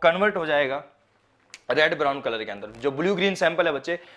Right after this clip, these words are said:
वो कन्वर्ट हो जाएगा तुम्हारा रेड ब्राउन कन्वर्ट, रेड ब्राउन के अंदर। तो रेड ब्राउन कलर आ गया पानी के अंदर।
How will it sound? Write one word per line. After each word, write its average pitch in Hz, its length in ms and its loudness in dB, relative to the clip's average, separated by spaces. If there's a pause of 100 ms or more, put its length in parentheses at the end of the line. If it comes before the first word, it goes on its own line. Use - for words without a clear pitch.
(140)
वो 156 120 4
कन्वर्ट 185 320 2
हो 180 60 2
जाएगा 160 260 4
तुम्हारा 147 300 -2
रेड 170 260 2
ब्राउन 139 220 -2
कन्वर्ट, 120 320 -8 (200)
रेड 147 200 2
ब्राउन 139 240 0
के 131 80 -6
अंदर। 98 220 -4 (380)
तो 160 60 4
रेड 185 220 6
ब्राउन 208 300 2
कलर 185 240 2
आ 156 100 4
गया 160 180 0
पानी 135 240 -6
के 127 100 -14
अंदर। 101 240 -12